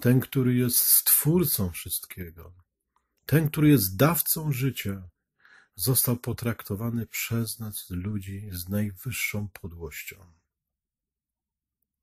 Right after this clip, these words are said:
Nie zasłużył na to, ale to Mu uczyniliśmy.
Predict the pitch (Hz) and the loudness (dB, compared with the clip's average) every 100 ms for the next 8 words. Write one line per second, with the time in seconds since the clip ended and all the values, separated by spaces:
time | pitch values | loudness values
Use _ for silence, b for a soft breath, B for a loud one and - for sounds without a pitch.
0 | _ _ _ _ _ _ _ - 113 139 | _ _ _ _ _ _ _ -2 2 4
1 | 131 - 127 104 90 82 80 - 87 87 | 4 -2 -2 -6 -6 -8 -10 -14 -20 -20
2 | _ _ _ _ _ _ _ _ _ _ | _ _ _ _ _ _ _ _ _ _
3 | _ _ - 98 98 101 - 123 120 123 | _ _ -16 -8 -6 -6 0 2 2 0
4 | 131 131 - - - 113 113 110 95 78 | -4 -12 -10 -12 -8 -6 -6 -6 -10 -12
5 | - - 80 80 | -14 -16 -20 -20